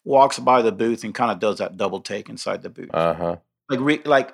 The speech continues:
Speaker 1: "Hey, buddy, hey, what's going on? Hey, what, what's your name? Cool. What do you, what do you," you know, like, like, you gotta notice this stuff 'cause
Speaker 2: Yeah.
Speaker 1: most of the time that is, at thirteen, it's very hard to find a kid that's gonna walk up to you, <laughs> you know?
Speaker 2: <laughs> Right.
Speaker 1: But if you,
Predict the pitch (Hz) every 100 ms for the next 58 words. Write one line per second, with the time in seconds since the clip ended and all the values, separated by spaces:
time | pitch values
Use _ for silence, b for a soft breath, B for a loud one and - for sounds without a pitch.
0 | - 156 202 127 151 151 143 156 156 175
1 | 160 156 113 131 135 - 143 - 160 170
2 | 151 98 _ - 156 131 147 139 135 131
3 | 147 139 - 127 120 117 120 156 151 -
4 | _ b b _ - - - - 165 147
5 | 160 156 135 160 151 120 110 95 - -
6 | - - - _ 135 120 - B B 85
7 | - 151 160 185 - 147 139 139 123 113
8 | 113 - _ 107 - - - 135 - _
9 | - - 139 - 147 135 147 127 110 101
10 | 110 139 139 120 123 110 120 107 - -
11 | 107 98 110 98 95 98 - 101 - 92
12 | 95 90 - _ - - 214 - - -
13 | - - - 143 135 120 131 98 80 135
14 | 127 160